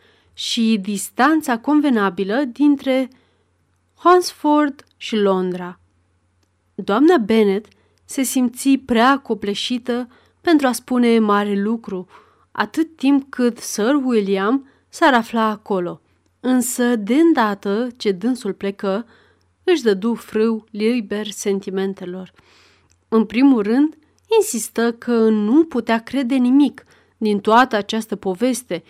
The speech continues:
În al doilea rând, era absolut convinsă că domnul Collins fusese păcălit. În al treilea rând, nu credea că ei ar fi putut vreodată să fie fericiți împreună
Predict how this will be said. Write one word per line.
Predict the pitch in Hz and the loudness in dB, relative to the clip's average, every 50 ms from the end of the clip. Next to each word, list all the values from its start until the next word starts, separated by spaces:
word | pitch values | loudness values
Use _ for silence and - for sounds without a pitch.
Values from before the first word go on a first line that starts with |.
| - - _ _ _ _ | -20 -20 _ _ _ _
În | - 214 226 214 | -2 0 2 2
al | 202 196 196 | 2 0 -2
doilea | 180 202 202 208 214 208 208 | 0 0 0 2 2 2 0
rând, | 208 214 220 220 214 214 202 - - - | 2 2 2 2 0 0 -4 -6 -10 -6
era | - 233 226 220 202 208 214 254 294 | -2 0 2 2 2 2 2 2 2
absolut | 320 311 - - 233 208 196 226 247 - | 2 0 -2 -4 -4 -2 -2 -2 -4 -2
convinsă | - 311 294 262 226 208 196 196 190 190 - - 185 180 196 233 - _ _ _ _ | 0 0 2 2 0 0 -2 -4 -4 -4 -8 -10 -10 -10 -10 -10 -14 _ _ _ _
că | - 196 | -6 -4
domnul | 190 190 190 214 247 285 | -2 0 0 2 2 0
Collins | 285 - - 269 220 196 190 190 220 277 269 - - _ _ _ _ _ | 0 0 0 0 2 2 0 -2 -4 -4 -6 -8 -14 _ _ _ _ _
fusese | _ - - 392 370 - 285 262 - - 226 | _ 0 2 2 2 2 -2 -2 -2 -4 -6
păcălit. | 208 - 202 196 - 269 285 277 233 - - - _ _ _ _ _ _ _ _ _ _ | -4 -4 -4 -2 0 0 0 0 -2 -6 -10 -18 _ _ _ _ _ _ _ _ _ _
În | - - 302 294 | -2 2 4 6
al | 247 208 196 | 6 4 2
treilea | - 214 214 240 269 277 262 240 214 | 0 -4 -2 0 2 2 2 2 0
rând, | 202 196 190 185 190 214 226 _ _ _ _ _ _ _ _ _ | 0 -2 -2 -4 -4 -6 -8 _ _ _ _ _ _ _ _ _
nu | 508 554 | -6 -4
credea | 539 - 381 330 233 277 294 294 294 | 0 2 2 4 4 4 4 2 0
că | - - 294 294 294 285 | -2 -2 0 2 2 2
ei | 277 240 214 196 202 208 196 196 214 226 - _ _ _ _ _ _ | 2 0 0 -2 0 0 0 0 -2 -6 -10 _ _ _ _ _ _
ar | - 440 | -2 -2
fi | - - 359 | 0 0 -2
putut | 311 - 262 240 233 - 294 | -2 -2 -4 -4 -2 -2 -4
vreodată | 269 233 226 208 196 185 208 226 247 240 247 - 233 233 | -2 -2 -2 -2 -2 0 0 0 -2 -2 -4 -4 -4 -4
să | 226 233 - | -4 -4 -6
fie | 220 226 - - 254 247 | -8 -8 -6 -4 -4 -4
fericiți | 233 - 226 190 185 190 185 - - 214 202 - 214 | -4 -4 -6 -6 -6 -8 -10 -10 -12 -12 -10 -6 -6
împreună | 202 196 - 214 202 214 233 277 277 247 190 170 | -6 -4 -2 -2 -2 0 2 2 2 2 0 -2